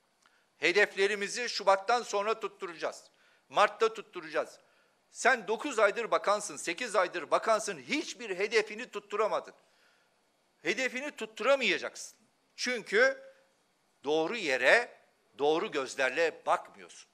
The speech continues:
Bu sermaye yanlısı, bu rant yanlısı anlayış bizi krizden krize sürüklemeye devam ediyor.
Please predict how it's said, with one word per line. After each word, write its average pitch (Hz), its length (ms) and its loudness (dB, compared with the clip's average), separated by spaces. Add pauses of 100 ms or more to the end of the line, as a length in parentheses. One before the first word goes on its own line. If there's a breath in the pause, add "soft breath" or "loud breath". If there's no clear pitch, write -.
(560 soft breath)
Bu - 140 -6
sermaye 196 680 2
yanlısı, 170 600 -4
bu 170 160 -6 (360 soft breath)
rant 233 300 6
yanlısı 127 600 -6
anlayış 170 720 0 (240 soft breath)
bizi 185 520 -4
krizden 190 540 -2
krize 151 320 -8
sürüklemeye 156 680 -4
devam 143 320 4
ediyor. 104 300 -16